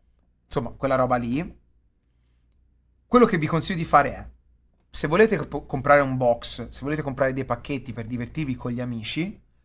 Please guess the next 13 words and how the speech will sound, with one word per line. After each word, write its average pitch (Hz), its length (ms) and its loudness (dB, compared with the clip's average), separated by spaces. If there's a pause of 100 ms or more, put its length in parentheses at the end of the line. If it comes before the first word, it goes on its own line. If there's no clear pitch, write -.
(160)
fatelo 143 720 -4 (260)
e 143 200 -2
collezionate 131 880 -2
le 123 160 -8
carte 151 420 -2
che 135 120 -8
vi 113 140 -12
piacciono 190 540 0
di 131 120 -10
più, - 160 -16 (600)
non 285 180 0
quelle 117 240 -4
rare. 98 440 -10